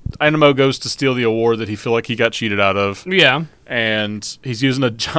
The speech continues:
Speaker 1: like, a giant T-Rex that's been, like,
Speaker 2: He
Speaker 1: brought
Speaker 2: wants
Speaker 1: back
Speaker 2: to
Speaker 1: from
Speaker 2: take
Speaker 1: the
Speaker 2: the
Speaker 1: dead.
Speaker 2: actual guy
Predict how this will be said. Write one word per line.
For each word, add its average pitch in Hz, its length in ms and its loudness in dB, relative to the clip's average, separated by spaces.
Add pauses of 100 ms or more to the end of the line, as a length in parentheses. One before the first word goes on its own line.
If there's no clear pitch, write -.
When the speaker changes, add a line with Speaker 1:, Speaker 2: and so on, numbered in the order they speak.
Speaker 1:
like, 123 140 -4
a 117 40 -2
giant 131 680 2
T-Rex 120 800 2 (120)
that's 123 240 -10
been, 120 200 -6
like, 107 240 -2 (160)
Speaker 2:
He - 120 -8
Speaker 1:
brought 120 120 4
Speaker 2:
wants 117 120 4
Speaker 1:
back 117 60 2
Speaker 2:
to 196 80 -10
Speaker 1:
from 120 80 -4
Speaker 2:
take 196 140 2
Speaker 1:
the 110 60 2
Speaker 2:
the - 80 2
Speaker 1:
dead. 165 60 4
Speaker 2:
actual 185 380 -2
guy 107 420 -6